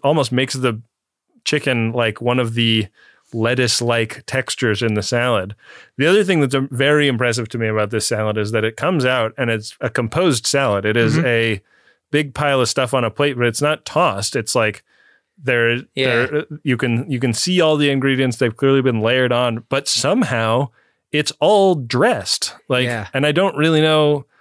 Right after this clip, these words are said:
Speaker 1: how they're doing that, 'cause I, I looked at it initially and I was like, "They forgot to put dressing or something," 'cause I don't see any dressing on this.
Speaker 2: You started in on the server and then
Speaker 1: I was, I,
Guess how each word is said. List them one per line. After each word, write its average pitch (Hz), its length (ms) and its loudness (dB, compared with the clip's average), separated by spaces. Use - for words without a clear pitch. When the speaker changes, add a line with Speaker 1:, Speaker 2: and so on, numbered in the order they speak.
Speaker 1:
how 156 140 0
they're 160 120 2
doing 175 220 4
that, 135 160 0
'cause 143 160 2
I, 143 160 0
I 143 140 0
looked 190 280 2
at 156 140 4
it 127 100 0
initially 139 400 2
and 117 100 0
I 117 40 0
was 117 100 -2
like, 117 160 0
"They 127 220 0
forgot 127 440 0
to 135 100 -2
put 131 180 0
dressing 120 600 -2
or 120 200 2
something," 117 560 0
'cause 117 180 -2
I 120 80 0
don't 135 220 -2
see 160 260 2
any 120 160 0
dressing 107 400 -2
on 98 200 -2
this. 123 180 -2
Speaker 2:
You 147 80 2
started 156 640 0
in 147 240 4
on 131 160 -2
the 123 100 -2
server 110 640 0
and 120 220 -4
then 117 380 -6
Speaker 1:
I 127 120 0
was, - 260 -2
I, 143 240 -2